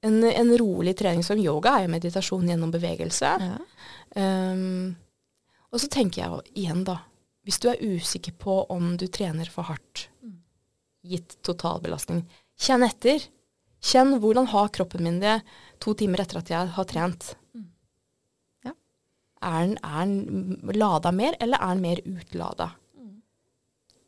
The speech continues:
Speaker 2: Ja. Og det er, eh, hvis du har, hvis du pusher på på jobb da,
Speaker 1: Mm.
Speaker 2: og pusher på hjemme,
Speaker 1: Mm.
Speaker 2: så er det fint å trene, men ikke push på trening i tillegg.
Speaker 1: Nei.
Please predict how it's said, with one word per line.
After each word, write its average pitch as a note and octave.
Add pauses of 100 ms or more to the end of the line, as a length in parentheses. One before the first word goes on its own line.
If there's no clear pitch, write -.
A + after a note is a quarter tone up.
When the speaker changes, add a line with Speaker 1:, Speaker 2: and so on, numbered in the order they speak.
(280)
Speaker 2:
Ja. - (840)
Og A#3
det B3
er, G#3+
eh, A3+
hvis A3+
du B3
har, G#3
hvis A3+
du B3
pusher -
på G3+
på A3+
jobb C4
da, F3+ (400)
Speaker 1:
Mm. A#3+
Speaker 2:
og G#3+
pusher G#3
på -
hjemme, G#3+ (500)
Speaker 1:
Mm. B3
Speaker 2:
så A#3+
er A#3
det G3+
fint F#3+
å D#4+ (180)
trene, A3
men A3+
ikke A3+
push A3
på G#3
trening F#3
i F#3
tillegg. F#3+ (380)
Speaker 1:
Nei. G3+